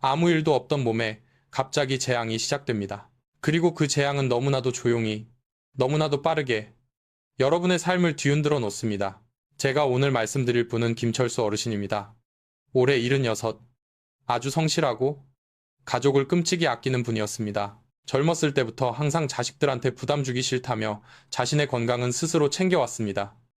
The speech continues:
그래서 지난 십오 년 동안 가장 비싼 종합검진을 단 한 번도 빠지지 않고 받아오셨습니다. 아무런 증상도 없었지만 혹시라도 무슨 일이 생기면 어쩌나 하는 마음에, 그리고 가족들에게 걱정 끼치기 싫어서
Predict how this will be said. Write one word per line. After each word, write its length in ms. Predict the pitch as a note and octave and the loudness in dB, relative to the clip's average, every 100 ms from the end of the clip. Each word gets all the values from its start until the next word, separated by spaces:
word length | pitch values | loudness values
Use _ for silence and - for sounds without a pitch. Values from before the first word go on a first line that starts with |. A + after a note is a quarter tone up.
| _ _ | _ _
그래서 520 | - D#3 D3+ D#3+ A#2+ - | 0 0 2 0 0 -4
지난 320 | - D3 D#3+ | 0 0 0
십오 280 | D#3+ F#3 F#3+ | -2 0 2
년 200 | F3 D3+ | 2 0
동안 380 | C3+ C3+ C3 B2+ - - | 0 0 -4 -10 -20 -16
가장 360 | - C3 D#3 D3 | -6 0 0 0
비싼 380 | C#3+ C3 F3 | -2 0 0
종합검진을 800 | D#3 C3 C#3 C#3 C#3 A#2 A#2+ C3+ | 2 0 0 0 -2 0 0 0
단 180 | C3+ B2+ | -2 -4
한 160 | C3 F3+ | 0 2
번도 300 | F#3 F3 E3+ | 2 0 0
빠지지 340 | D3 C#3 C#3 | -2 0 -2
않고 300 | A2 G2+ B2 | -2 -2 -2
받아오셨습니다. 920 | A#2+ A#2 G#2+ A2 - G#2+ F#2+ G2 F#2+ _ _ _ | 0 0 0 -2 -4 -6 -4 -6 -8 _ _ _
아무런 440 | - C3+ D3+ D#3+ D3+ | -2 2 4 2 2
증상도 500 | C3 B2 C3+ B2 B2 | 0 0 0 0 0
없었지만 680 | A2 B2 - A2+ G2+ G#2 A2 _ _ _ _ - | 0 -4 -2 -4 -4 -6 -16 _ _ _ _ -6
혹시라도 460 | - E3+ D3+ C#3 | -2 0 0 0
무슨 340 | A#2 A2+ D#3 C3+ | -2 0 2 2
일이 160 | B2+ | 0
생기면 480 | B2+ C#3 B2+ B2 A#2+ | 0 0 0 0 0
어쩌나 400 | G#2 - B2+ A#2 | -2 -2 -2 -2
하는 180 | B2 A#2+ | -2 0
마음에, 540 | A2 G#2 G#2 G2 G2+ _ _ _ _ _ - | 0 -2 -2 -6 -8 _ _ _ _ _ -4
그리고 340 | C3+ C3 C#3 | -2 2 2
가족들에게 640 | C3 B2+ C3+ C3+ B2 B2+ | 2 -2 0 0 2 0
걱정 400 | B2 B2 - C3 | -2 -6 -2 -2
끼치기 360 | C3 C3 C#3 C3 | -4 -4 -4 -2
싫어서 540 | - B2+ A2 A2 G#2+ | 0 -2 0 -4 -4